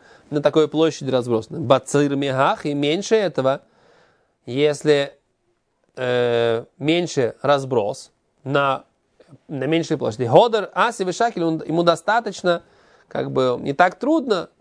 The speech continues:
не так много нужно обойти территории, как бы, и не так вам по зернышку собирать.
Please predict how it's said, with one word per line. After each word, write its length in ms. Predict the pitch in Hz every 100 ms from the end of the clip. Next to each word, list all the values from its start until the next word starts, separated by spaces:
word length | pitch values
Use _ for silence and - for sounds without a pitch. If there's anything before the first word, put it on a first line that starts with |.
| -
не 120 | 135
так 380 | - 151 - -
много 420 | 139 160 170 147
нужно 280 | 143 139 135
обойти 360 | 147 156 175
территории, 540 | - 175 175 285 302 247
как 260 | 185 160
бы, 140 | 147 139
и 120 | 139
не 260 | 147 151
так 280 | 156 156 147
вам 140 | 131 131
по 120 | 135
зернышку 360 | 156 165 165
собирать. 460 | - 202 233 302 277